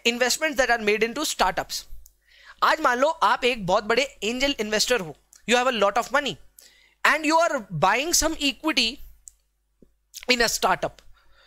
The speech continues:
Now जब आप वो इक्विटी ले रहे हैं, so obviously that's a private deal। आपके पास जो इक्विटी आ भी रही है, that's an investment known as private equity। If you want to sell your stake, you cannot। Why? Because there is no ready market।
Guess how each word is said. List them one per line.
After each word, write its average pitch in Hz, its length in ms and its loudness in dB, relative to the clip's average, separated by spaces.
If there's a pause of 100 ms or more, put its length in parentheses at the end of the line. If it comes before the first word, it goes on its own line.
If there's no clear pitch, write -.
(260)
Now 247 180 2
जब 269 220 2
आप 262 160 2
वो 269 80 0
इक्विटी 240 400 -4
ले 220 160 2
रहे 202 120 0
हैं, 214 100 -2
so 226 140 -2 (100)
obviously 226 340 -2
that's 208 220 0
a - 100 -6
private 208 360 0
deal। 190 220 0 (640)
आपके 226 220 2
पास 262 120 2
जो 226 160 0
इक्विटी 254 460 -2
आ 233 140 4
भी 269 120 -2
रही 240 160 2
है, 240 100 2
that's 226 260 0
an 240 180 -8
investment 226 420 -2
known 233 200 0
as 240 160 -2
private 240 260 0
equity। 175 360 -6 (1160)
If 233 140 -2
you 247 100 0
want 226 200 0
to 240 120 -2
sell 220 180 0
your 202 180 2
stake, - 340 0 (640)
you 294 160 -8
cannot। 240 360 0 (140)
Why? 208 180 2 (140)
Because 226 260 0
there 202 140 2
is 175 140 -4
no 208 60 2 (100)
ready 185 260 0
market। 165 340 -4